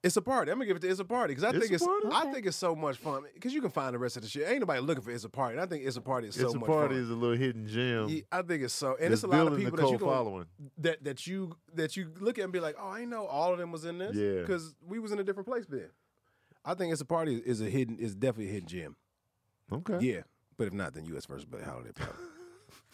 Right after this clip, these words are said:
Speaker 2: <laughs> That's a great role though.
Speaker 3: It's
Speaker 1: The,
Speaker 3: so
Speaker 1: oh, I
Speaker 3: good.
Speaker 1: love it.
Speaker 2: That's a great
Speaker 1: I
Speaker 2: role.
Speaker 1: te-, I tell, I tell you this, and I probably shouldn't say this, but I'm gonna say this real quick.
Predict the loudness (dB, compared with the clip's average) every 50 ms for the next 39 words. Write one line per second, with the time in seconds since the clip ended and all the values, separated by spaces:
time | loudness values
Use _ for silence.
0 | -20 -16 -12 -8 -8 -8 -8 -10 -16 -20 -20 -20 -20 -20 -10 -10 -10 -10 -8 _
1 | -14 -14 -12 -12 -14 -12 -10 -12 -12 -2 2 2 2 4 2 0 4 6 8 8
2 | 8 8 6 4 4 6 8 8 10 10 8 8 8 8 6 6 6 6 4 2
3 | -2 -2 -2 -2 -2 -4 -6 -8 -4 0 0 2 2 0 0 0 -2 -2 -4 -4
4 | -8 -16 _ _ _ _ 2 2 2 2 2 -2 2 4 6 6 6 4 4 4
5 | 4 6 6 4 4 2 2 2 2 2 2 2 2 2 4 4 4 4 4 2
6 | 2 0 0 -4 -2 0 0 -2 -2 -2 -6 -8 -8 -6 -6 -6 -6 -6 -6 -6
7 | -6 -6 -6 -6 -6 -6 -6 -6 -8 -10 -12 -12 -12 -12 -12 -12 -12 -14